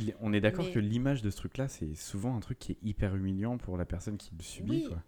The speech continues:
Speaker 2: parce que, parce que ça
Speaker 1: Pourquoi ?
Speaker 2: dépend aussi.
Speaker 1: Je comprends pas.
Speaker 2: Bah, je sais pas. Moi, par exemple, de me déguiser, j'ai trouvé ça trop marrant. Enfin, euh, moi, elles m'ont donné le truc, j'étais mort de rire, je me suis habillée et puis je suis sortie comme ça, euh, je m'en foutais.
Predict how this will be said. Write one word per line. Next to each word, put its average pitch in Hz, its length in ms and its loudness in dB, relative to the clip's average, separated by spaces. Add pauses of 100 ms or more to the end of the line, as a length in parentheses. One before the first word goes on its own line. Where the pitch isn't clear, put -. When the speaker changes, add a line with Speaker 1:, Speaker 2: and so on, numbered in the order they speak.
(320)
Speaker 2:
parce 196 220 -2
que, - 140 -4
parce - 320 -4
que 208 80 -6
ça 196 100 0
Speaker 1:
Pourquoi ? - 340 4
Speaker 2:
dépend - 100 2
aussi. 320 300 0
Speaker 1:
Je - 80 -10
comprends - 240 -4
pas. - 120 2
Speaker 2:
Bah, - 80 0
je 190 160 -4
sais 233 160 -4
pas. 285 240 -6
Moi, 220 220 -4
par 214 120 -2
exemple, 220 340 -4
de 196 100 -2
me 175 100 -2
déguiser, 170 340 -4
j'ai 226 100 -6
trouvé - 200 -8
ça 147 140 -4
trop - 240 -2
marrant. 214 480 -2
Enfin, 165 220 -4
euh, 160 160 -4
moi, 185 160 -4
elles 190 60 -4
m'ont 165 100 -4
donné 165 260 -4
le 160 60 -12
truc, 277 260 -4
j'étais 170 220 -8
mort 160 200 -6
de 160 80 -4
rire, 226 260 -4
je 170 140 -12
me 156 60 -10
suis - 200 -12
habillée 175 440 -6
et 175 40 -6
puis - 200 -14
je - 60 -10
suis - 100 -14
sortie - 300 -12
comme 170 200 -10
ça, 233 360 -8
euh, 147 220 -12
je 160 120 -14
m'en 135 80 -12
foutais. 262 360 -8